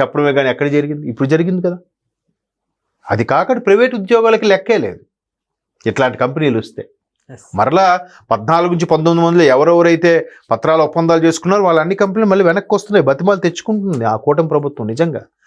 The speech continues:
Speaker 1: Especially లోకేష్ గారి టీం, "రండి మళ్ళీ మీకు చేపిస్తాం, మీకు అవకాశాలు కల్పిస్తాం, మీకు ఎలా ఉందంటే భూమి అలాగే ఇప్పిస్తాం"
Speaker 2: మ్మ్.
Speaker 1: అని చేస్తే వస్తున్నాయి.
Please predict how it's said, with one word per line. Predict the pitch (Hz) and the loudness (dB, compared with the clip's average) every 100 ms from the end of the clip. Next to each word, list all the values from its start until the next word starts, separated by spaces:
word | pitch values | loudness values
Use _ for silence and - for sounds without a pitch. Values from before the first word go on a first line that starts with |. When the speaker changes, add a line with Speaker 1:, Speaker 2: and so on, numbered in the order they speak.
| _ - | _ -6
Speaker 1:
Especially | - 160 - | 0 0 2
లోకేష్ | 147 143 160 147 | 2 4 0 0
గారి | 143 | -2
టీం, | 151 147 - - - 107 | -2 -6 -10 -20 -8 -2
"రండి | 135 123 | 0 0
మళ్ళీ | 107 127 | 0 -2
మీకు | 113 95 | -2 -4
చేపిస్తాం, | 95 107 110 - 110 | -4 -4 -4 -6 -4
మీకు | 101 92 | -4 -2
అవకాశాలు | 98 120 113 101 | 0 0 -2 -2
కల్పిస్తాం, | 101 117 113 - 98 | -4 -6 -8 -6 -6
మీకు | 92 98 | -4 -2
ఎలా | 101 | 0
ఉందంటే | 120 123 110 | 0 -2 -2
భూమి | 95 117 110 | -2 -2 0
అలాగే | 107 143 | 0 -2
ఇప్పిస్తాం" | 123 117 - 107 - _ _ _ _ | -4 -10 -10 -12 -12 _ _ _ _
Speaker 2:
మ్మ్. | 117 120 - | -20 -20 -10
Speaker 1:
అని | 113 107 | -6 0
చేస్తే | 135 135 196 | -2 0 -2
వస్తున్నాయి. | 196 - 226 220 | -2 -2 -4 -4